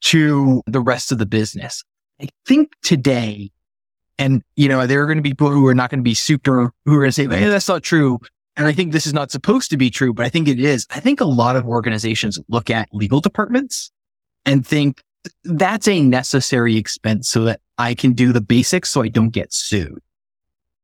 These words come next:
I think what we're trying to do here at Clear Law and what I'm seeing in the industry with the advances in A I is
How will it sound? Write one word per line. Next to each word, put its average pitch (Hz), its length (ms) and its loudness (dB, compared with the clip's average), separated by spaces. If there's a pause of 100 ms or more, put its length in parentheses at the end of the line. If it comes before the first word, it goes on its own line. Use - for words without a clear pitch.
(260)
I 131 100 -2
think 151 240 0
what 127 240 2
we're 156 160 4
trying 135 400 0
to 117 100 2
do 113 200 2
here 107 300 2
at - 100 -10
Clear 151 260 2
Law 123 340 0
and 110 180 -6
what 110 120 -4
I'm 110 160 -8
seeing 156 460 2
in 135 80 6
the 117 180 4
industry 117 400 0
with 104 180 -2
the 110 120 0
advances 101 480 0
in 104 100 -6
A 101 180 -4
I 104 300 0
is 101 440 -2